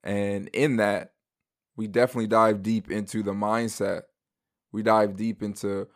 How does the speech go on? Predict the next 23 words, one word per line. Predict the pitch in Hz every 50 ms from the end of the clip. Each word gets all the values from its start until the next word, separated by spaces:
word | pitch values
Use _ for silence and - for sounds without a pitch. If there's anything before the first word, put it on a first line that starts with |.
| _ _ _
ways | - 98 110 117 123 123 110 -
to | - 120
maneuver | 104 104 101 101 104 110 123 139 139 113 95 101 98 98
those | 95 104 104 104 104 -
thoughts | - 107 101 104 104 -
that | 98 95
cross | - 104 101 101 101
your | - 98 98
mind | 98 101 101 98 98 98
and | 98 98
what | 98 95 - -
you | 101
give | 98 101 98 92 95
your | 95 87 95
energy | 98 98 92 92 92 95
to. | 87 - - 95 95 95 92 _ _ _ _ _ _ _ _
It's | 92 95 95 90 - -
filled | - - 131 123 117
with | 113 92 -
exercises | - 113 127 - - 117 107 - 113 104 104 104 101 101 101 98 -
to | 110 107
help | 104 110 107 101 -
you | - 104 104 101 101 101